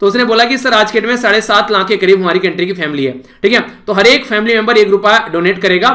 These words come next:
और हर साल ऐसा किया करेंगे, एक एक रुपया donate किया करेंगे, तो जो पैसा इकट्ठा हुआ करेगा, तो जिनका selection होगा उनको prize दिया जाएगा, ठीक है। तो money, prize में money देना ये एक, मतलब सजेशन तो देखिए ऐसा होता है, कई बार कई सारे लोगों को बहुत ज़्यादा दिक्कत हो जाती है, ठीक है,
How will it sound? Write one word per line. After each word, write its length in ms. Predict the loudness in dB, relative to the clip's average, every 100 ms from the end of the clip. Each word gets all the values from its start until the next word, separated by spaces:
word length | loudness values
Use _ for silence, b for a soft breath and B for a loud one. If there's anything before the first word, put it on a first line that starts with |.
| -2 B B
और 100 | -2
हर 140 | 0 0
साल 240 | 2 2
ऐसा 180 | 2 0
किया 160 | 0
करेंगे, 240 | 0 0 0
एक 80 | 0
एक 100 | 0
रुपया 200 | 2 2
donate 320 | 2 0 0
किया 120 | 0
करेंगे, 260 | 0 -2 -4 -6 B -2
तो 60 |
जो 140 | -2 -2
पैसा 260 | -2 0
इकट्ठा 320 | 0 -2 -2 2
हुआ 100 | 2
करेगा, 260 | 2 0
तो 80 | 0
जिनका 280 | -2 -2 -2
selection 360 | 0 -2 0
होगा 180 | -2 0
उनको 180 | -2 -4
prize 260 | 0 2 2
दिया 120 | 2
जाएगा, 320 | 0 0 -2
ठीक 160 | -2 -2
है। 100 | -4 -6 -20 _ _ _ _ _ _ _
तो 60 | -10
money, 340 | -6 -4 -2 -2 -4 -6
prize 300 | -2 0 0
में 120 | -4
money 260 | -2 -2 0
देना 380 | 0 -2 -4 -4
ये 280 | 0 2 0 B B B -2
एक, 220 | -2 2 0 0
मतलब 200 | -2 -4
सजेशन 440 | -2 -2 -2 -2 -2
तो 160 | -2 -2
देखिए 260 | -4 -6 -4
ऐसा 240 | -4 -2
होता 140 | -2 -2
है, 60 |
कई 140 | -2 -2
बार 160 | -2 -2
कई 100 | -2
सारे 180 | 0
लोगों 160 | -2 -2
को 80 | -4
बहुत 140 | -6
ज़्यादा 160 | -4 -4
दिक्कत 200 | -4 -4
हो 80 | -4
जाती 240 | -4 -4
है, 80 | -2
ठीक 120 |
है, 60 | -2